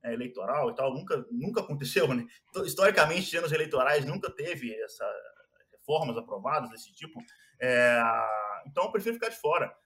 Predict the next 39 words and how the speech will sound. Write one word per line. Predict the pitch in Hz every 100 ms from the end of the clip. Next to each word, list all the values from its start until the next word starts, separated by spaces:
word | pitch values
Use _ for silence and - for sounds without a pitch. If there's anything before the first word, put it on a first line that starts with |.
| _
tá? | 135 156 -
É | 170
um | 233 202
ativo | - 160 147 127
barato, | - 196 151 147 - 240 - -
né, | 139
quando | 151 139
a |
gente | 147 143
olha | 131 120
aqui | -
pra | - 120
preço, | - 135 143
valor | 131 120
patrimonial, | 120 - 113 101 104 175 190 _ _
mas | - 185 196
é |
um | 226
barato | 233 220 208 233 240
que | 240
depende | 240 240 - 214 277 247 139 123
desse | 170 170 156
avanço | 147 143 139 131 120
da | 135
privatização. | 135 131 123 - 127 - 120 110
Então, | 147 220 233
como | 240 240
não | 233 220 143
vejo | 147 226 214 147
isso | 143 - 135
indo | 135 135 123 117
muito | 123 123
pra | 127 110
frente, | - 143 214 196 - _ _ -
eu | 190
prefiro | 208 202 202
ficar | 208 208
de | 202
fora. | - 180 156